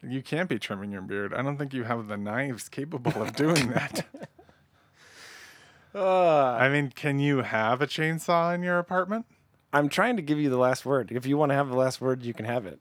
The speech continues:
Speaker 1: I don't want the last word.
Speaker 2: Okay, good. This
Speaker 1: Ma-,
Speaker 2: game
Speaker 1: here,
Speaker 2: sucks.
Speaker 1: no, no, no, let
Speaker 2: No
Speaker 1: me,
Speaker 2: one should
Speaker 1: I do
Speaker 2: play
Speaker 1: want
Speaker 2: it.
Speaker 1: the last word.
Speaker 2: You should not play this
Speaker 1: I
Speaker 2: game.
Speaker 1: want the last word.
Speaker 2: Go
Speaker 1: Well,
Speaker 2: for
Speaker 1: I'm
Speaker 2: it.
Speaker 1: gonna give myself the last word 'cause I control the editing.
Speaker 2: That's fine.
Speaker 1: Matt's piece of shit.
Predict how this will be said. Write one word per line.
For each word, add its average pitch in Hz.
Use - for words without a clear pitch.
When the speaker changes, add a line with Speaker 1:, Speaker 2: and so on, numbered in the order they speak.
Speaker 1:
I 135
don't 190
want 135
the 107
last 104
word. 95
Speaker 2:
Okay, 165
good. 147
This 139
Speaker 1:
Ma-, 165
Speaker 2:
game 170
Speaker 1:
here, 180
Speaker 2:
sucks. 160
Speaker 1:
no, 202
no, 208
no, 202
let 165
Speaker 2:
No 143
Speaker 1:
me, 151
Speaker 2:
one 160
should 143
Speaker 1:
I 131
do -
Speaker 2:
play 175
Speaker 1:
want 160
Speaker 2:
it. -
Speaker 1:
the 143
last 113
word. 95
Speaker 2:
You 131
should 131
not 131
play 127
this 107
Speaker 1:
I 123
Speaker 2:
game. 127
Speaker 1:
want 139
the 135
last 120
word. 104
Speaker 2:
Go 131
Speaker 1:
Well, 156
Speaker 2:
for 156
Speaker 1:
I'm 160
Speaker 2:
it. -
Speaker 1:
gonna 175
give 139
myself 113
the 113
last 110
word 104
'cause 104
I 107
control 104
the 98
editing. 92
Speaker 2:
That's 139
fine. 92
Speaker 1:
Matt's 120
piece 110
of -
shit. -